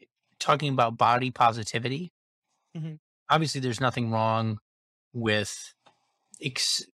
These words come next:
Speaker 1: be, having a realistic expectation of how you look and how you're going to look. If you're an endomorph and you're just built wide like that, then to some degree, that's just how you are. You shouldn't be envious
Speaker 2: Yeah.
Speaker 1: of somebody in a different position, right?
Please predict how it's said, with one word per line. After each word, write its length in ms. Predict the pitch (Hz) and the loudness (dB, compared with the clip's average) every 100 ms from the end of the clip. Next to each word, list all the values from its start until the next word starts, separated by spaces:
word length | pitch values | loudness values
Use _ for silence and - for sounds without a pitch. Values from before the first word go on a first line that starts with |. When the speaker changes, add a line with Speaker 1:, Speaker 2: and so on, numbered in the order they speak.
| 127 | -10
Speaker 1:
be, 220 | 123 139 | -4 0
having 240 | 139 135 | 2 2
a 80 | 120 | 0
realistic 560 | 123 135 131 123 131 120 | 0 0 0 -2 0 0
expectation 680 | 110 - 107 131 123 127 117 | -2 -4 -2 0 0 -2 -4
of 120 | 110 | -2
how 80 | 113 | -2
you 160 | 107 | -2
look 340 | 107 113 110 113 | -2 -2 -2 -4
and 160 | 110 | -4
how 80 | 113 | -2
you're 140 | 107 | -4
going 220 | 107 107 107 | -6 -6 -4
to 60 | |
look. 240 | 107 107 - _ _ _ _ _ _ | -4 -4 -8 _ _ _ _ _ _
If 140 | - | -6
you're 560 | 120 110 107 107 110 - | -2 0 -2 -2 -6 -8
an 120 | 131 120 | -8 -4
endomorph 800 | 123 120 107 101 101 101 - | 0 0 0 -2 -4 -4 -6
and 100 | 104 104 | -6 -4
you're 80 | 104 | -4
just 220 | 104 117 | -8 -4
built 280 | 110 107 - _ _ _ _ - | -4 -4 -8 _ _ _ _ -8
wide 400 | 117 110 110 107 | 0 0 0 -2
like 260 | 107 110 | -6 -6
that, 260 | 113 110 - | -8 -8 -8
then 120 | - | -14
to 80 | - | -6
some 220 | - 117 | -4 -4
degree, 300 | 110 110 107 | -4 -6 -8
that's 220 | 110 107 | -8 -6
just 180 | - 107 | -6 -4
how 80 | 110 | -4
you 180 | 104 110 | -4 -2
are. 220 | 110 - | -2 -4
You 60 | - | -6
shouldn't 240 | - - | -12 -12
be 220 | 69 64 _ _ _ _ _ _ _ _ _ - | -14 -16 _ _ _ _ _ _ _ _ _ -6
envious 420 | 120 117 127 104 | -2 0 -2 -2
Speaker 2:
Yeah. 60 | - | -6
Speaker 1:
of 40 | _ | _
somebody 260 | 120 117 107 | -4 0 0
in 140 | 104 | 0
a 20 | 104 | -2
different 320 | 107 120 123 | -6 -8 -10
position, 440 | 113 113 - 110 | -8 -6 -6 -6
right? 280 | 107 107 - | -10 -10 -10